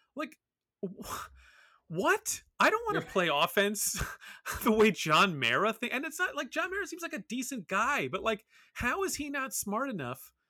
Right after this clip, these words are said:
Speaker 1: to know that he should have no say over who the offensive coordinator is or, or how we're gonna play offense, especially in the modern N F L where offense is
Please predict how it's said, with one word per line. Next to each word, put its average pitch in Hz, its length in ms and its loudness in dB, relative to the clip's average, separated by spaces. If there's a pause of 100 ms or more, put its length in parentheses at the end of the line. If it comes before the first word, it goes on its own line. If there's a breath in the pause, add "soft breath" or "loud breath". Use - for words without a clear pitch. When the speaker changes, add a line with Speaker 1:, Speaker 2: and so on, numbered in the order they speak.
(340)
Speaker 1:
to 240 120 -4
know 277 320 -2
that - 120 -2
he - 140 -4
should 285 160 -6
have 277 220 -2
no 320 360 -2
say 294 640 -2 (300)
over 208 260 4
who 214 180 2
the 202 100 2
offensive 185 480 0
coordinator 156 520 -4
is 104 340 -8 (320 soft breath)
or, 165 200 -8
or 165 140 -2
how 233 300 6
we're 226 160 2
gonna 214 160 0
play 196 280 0
offense, 175 420 -2
especially 302 640 -6
in 262 80 -6
the 226 80 -6
modern 269 340 -6
N 247 80 -6
F - 160 -8
L 247 260 -4
where 233 280 -4
offense 233 680 -6 (480)
is - 380 -6